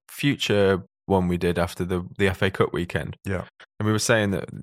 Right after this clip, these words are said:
Speaker 1: you know, like, when the brands know what's up kind of thing.
Speaker 2: Yeah, for sure.
Speaker 1: Like, th-, I think that's a key thing. When you
Speaker 2: And the
Speaker 1: start
Speaker 2: women's
Speaker 1: seeing
Speaker 2: game, they built that. Let's give them full credit. They built that. And I'm so glad to see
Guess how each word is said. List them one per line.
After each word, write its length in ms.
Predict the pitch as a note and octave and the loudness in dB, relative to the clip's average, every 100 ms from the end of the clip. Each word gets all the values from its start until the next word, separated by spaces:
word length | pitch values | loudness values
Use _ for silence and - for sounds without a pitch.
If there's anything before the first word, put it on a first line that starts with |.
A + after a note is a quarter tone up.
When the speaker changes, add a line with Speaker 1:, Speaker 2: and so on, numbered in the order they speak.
| - | -6
Speaker 1:
you 100 | F#2 | -2
know, 120 | F#2 | 2
like, 180 | F#2 G2 | 2 2
when 160 | G2+ | 2
the 80 | G2 | 2
brands 440 | F2+ G#2+ G#2 G2+ | 4 2 2 -2
know 200 | F#2+ F2+ | 0 0
what's 200 | E2+ - G2+ | 0 0 2
up 180 | F#2+ - | 2 -2
kind 160 | D2 | -8
of 60 | F2 | -6
thing. 240 | - - - | -10 -12 -8
Speaker 2:
Yeah, 160 | G#2+ G2 - | -4 -4 -4
for 80 | |
sure. 240 | - A#2 F#2 | -2 0 0
Speaker 1:
Like, 240 | F#2 E2+ - - _ _ _ _ - | 0 -4 -6 -14 _ _ _ _ -2
th-, 100 | F#2 | 0
I 20 | |
think 180 | G2 G2 | 0 -2
that's 160 | F2 | -2
a 40 | F#2 | -4
key 200 | - F2 | -6 -4
thing. 180 | F2 E2 | -4 -4
When 100 | E2+ | 2
you 40 | |
Speaker 2:
And 100 | A#2+ | 4
the 40 | C3+ | 6
Speaker 1:
start 140 | B2 | 6
Speaker 2:
women's 180 | D#3+ A#2 | 4 4
Speaker 1:
seeing 200 | D#3 D#3 | 4 2
Speaker 2:
game, 80 | C3+ | 2
they 120 | C#3 | 2
built 280 | - F3 - | 4 2 4
that. 180 | F#2+ A#2 | 2 4
Let's 180 | B2 | 2
give 180 | - C3+ | 4 2
them 160 | C3+ A#2+ | 4 2
full 160 | - C3+ | 2 2
credit. 260 | D3+ G#2 | 2 2
They 140 | - B2+ | 2 2
built 320 | - C3 - | 2 0 2
that. 200 | E2+ - | 0 0
And 100 | F#2+ | 2
I'm 140 | F#2 F#2 | 0 2
so 220 | - A#2+ | 2 2
glad 220 | A#2+ G#2+ - | 2 0 0
to 60 | |
see 360 | G2 A#2 G2+ F#2 | -2 -2 -2 -6